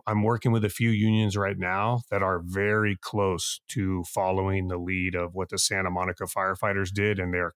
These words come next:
very, very, very close. I don't wanna jinx anything, but, you know, don't be surprised to see news coming out soon of the second, third, and fourth unions to officially hold Bitcoin and set up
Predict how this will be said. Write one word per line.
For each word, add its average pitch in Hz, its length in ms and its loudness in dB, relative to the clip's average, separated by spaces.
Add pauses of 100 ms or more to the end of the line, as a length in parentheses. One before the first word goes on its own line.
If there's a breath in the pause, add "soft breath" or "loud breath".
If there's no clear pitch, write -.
(100)
very, 104 420 0
very, 117 520 2
very 110 380 2
close. 104 440 -2
I 101 60 -2
don't 107 140 0
wanna 101 180 0
jinx 101 380 -4
anything, 113 580 0
but, 92 280 0 (500 soft breath)
you 113 80 -2
know, 92 260 2
don't 110 200 0
be 113 100 2
surprised 101 680 -2
to 107 80 -4
see 98 360 0
news 98 360 0
coming 98 320 -2
out 90 160 -2
soon 98 380 -2
of 90 220 -2
the 92 100 -4
second, 95 520 -2
third, 95 380 -2
and 87 160 -4
fourth 95 340 -4
unions 98 540 -2
to 95 240 -4
officially 95 580 -4
hold 92 480 -2
Bitcoin 92 580 -4
and 87 120 -8
set 92 260 -2
up 90 200 0